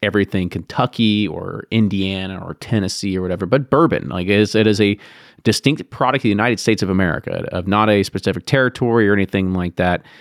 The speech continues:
And so be able to share your knowledge with your friends, your family, everything like that. I mean, this is something that, that can, I don't wanna say start a revolution, but I mean, honestly, I, I feel that you could, you could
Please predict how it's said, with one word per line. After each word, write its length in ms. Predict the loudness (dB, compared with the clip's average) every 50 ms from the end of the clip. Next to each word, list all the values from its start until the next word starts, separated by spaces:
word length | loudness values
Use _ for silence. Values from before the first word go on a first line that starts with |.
| -20 _ -4
And 140 | -2 -2 0
so 420 | 2 2 2 4 2 0 -2 -4 _ _ _ 0
be 80 | 2 4
able 100 | 4 4
to 60 | 2
share 320 | 0 -2 0 2 2 4
your 160 | 4 4 4 2
knowledge 720 | 2 2 2 2 2 2 2 0 0 -2 -4 -8 -14 -16 _ _ _ _ _ _ _ _
with 560 | -2 0 2 2 2 2 0 -2 -6 -12 -20 -20 -20 _ _ _ _ _ _ _ _ _ _ _ _ _ _ -2
your 120 | 0 0
friends, 540 | 0 0 2 2 4 4 4 2 2 0 0
your 80 | -2 -2
family, 560 | 0 0 2 2 2 2 2 0 0 0 2
everything 340 | 2 0 0 0 0 -2 -2
like 220 | -2 -4 -2 0
that. 200 | 0 2 2 2
I 40 | 0
mean, 160 | 0 0 2
this 180 | 2 2 0 0
is 80 | 0
something 260 | 0 0 0 0 0 0
that, 200 | 0 -2 -2 -4 _ -20 -20 _ _ _
that 140 | -2 -2 0
can, 180 | 0 -2 -2 -4 _ _ _ _ _ _ _ _ 0
I 40 | 2
don't 40 | 2
wanna 100 | 4 4
say 160 | 4 2 2
start 380 | 0 -4 -2 2 2 4 4
a 40 | 2
revolution, 720 | 2 2 2 2 2 4 4 4 4 4 4 2 2 2 4
but 140 | 4 4 4
I 40 | 4
mean, 180 | 4 4 4
honestly, 340 | 2 2 0 0 0 2 2
I, 200 | 2 2 2 2
I 40 | 0
feel 220 | 2 2 2 4
that 200 | 4 4 2 2 0
you 200 | 0 2 2 2
could, 440 | 2 4 4 6 6 6 6 4 2 -2 _ _ _ _ _ _ _
you 140 | -2 -2 0
could 200 | 2 0 0